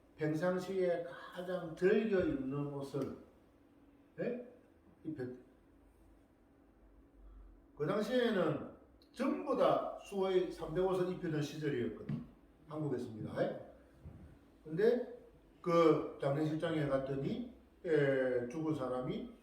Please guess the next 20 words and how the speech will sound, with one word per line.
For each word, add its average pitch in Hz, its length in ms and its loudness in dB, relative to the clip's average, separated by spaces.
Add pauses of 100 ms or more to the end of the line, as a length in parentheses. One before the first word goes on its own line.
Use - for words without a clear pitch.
(180)
평상시랑 160 540 -2
옷을 143 260 -2
똑같고 156 420 -2
입거든. - 280 -2 (220)
그래서 156 240 -6
뉴스에 139 360 -2
났는가 120 360 -4
봐. 98 80 -12 (2250)
황산 220 480 4
어린이 220 680 2 (680)
저 156 260 4
뭐야 151 240 2
테러 190 220 0
사건 151 320 -2
압니까? 123 540 -6
지나가는 143 440 -2
황산 139 340 -4
뿌려갖고 151 420 -2
애가 143 180 0
죽었잖아요. 117 600 -4